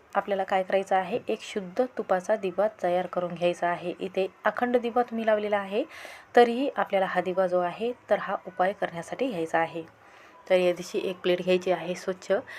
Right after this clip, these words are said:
त्यावर आपल्याला काय करायचं आहे, स्वस्तिक कुंकाच्या साहाय्याने काढायचं आहे आणि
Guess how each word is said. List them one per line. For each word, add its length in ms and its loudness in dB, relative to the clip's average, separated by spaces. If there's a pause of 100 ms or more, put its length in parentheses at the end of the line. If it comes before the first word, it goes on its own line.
(360)
त्यावर 220 8
आपल्याला 280 0
काय 120 2
करायचं 340 0
आहे, 240 -4 (120)
स्वस्तिक 460 -4 (320)
कुंकाच्या 440 -4
साहाय्याने 320 -6
काढायचं 400 -2
आहे 240 -2 (460)
आणि 200 2